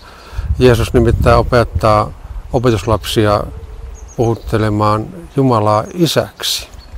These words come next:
siis taivaalliseksi isäksi. Ja hän olisi varmaan voinut sanoa, että puhutaan tämmöisestä valtiaasta tai kuninkaasta tai herrasta, mutta ei.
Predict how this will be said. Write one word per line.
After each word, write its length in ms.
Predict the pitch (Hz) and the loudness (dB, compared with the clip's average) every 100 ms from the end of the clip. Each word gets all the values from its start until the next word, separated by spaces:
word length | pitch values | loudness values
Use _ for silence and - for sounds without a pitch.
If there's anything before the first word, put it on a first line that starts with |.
| - - | -18 -16
siis 200 | - 113 | -12 -6
taivaalliseksi 760 | - 131 107 104 98 98 - 120 - | 0 2 4 2 0 -2 -4 -8 -2
isäksi. 680 | 120 - 104 - - - - - - - - - - - - - - - - - - - | 0 0 -2 -6 -8 -8 -10 -18 -20 -20 -20 -20 -20 -20 -20 -20 -20 -20 -20 -20 -14 0
Ja 260 | 117 117 - - - - - - - - - - - - - - | 2 2 -2 -10 -12 -14 -20 -20 -20 -20 -20 -20 -20 -14 -14 -2
hän 140 | 147 | 4
olisi 180 | 135 143 | 6 6
varmaan 260 | 135 135 131 | 6 6 6
voinut 180 | 135 | 4
sanoa, 260 | - 139 135 | 6 6 6
että 180 | 123 117 | 4 0
puhutaan 600 | 131 123 131 120 120 117 - - - - | 2 4 4 4 4 0 -10 -20 -8 0
tämmöisestä 440 | 113 104 - 120 | 2 2 0 4
valtiaasta 840 | 123 127 120 120 113 110 - 110 | 6 4 4 6 6 4 2 -4
tai 360 | - 110 110 104 | 0 2 2 2
kuninkaasta 760 | - 123 123 110 117 107 - 107 | 4 6 6 4 2 0 0 -2
tai 220 | 110 104 | -2 2
herrasta, 560 | 127 120 107 95 - | 2 2 0 -4 -2
mutta 280 | 110 104 147 | -2 -2 0
ei. 260 | 165 131 | 2 2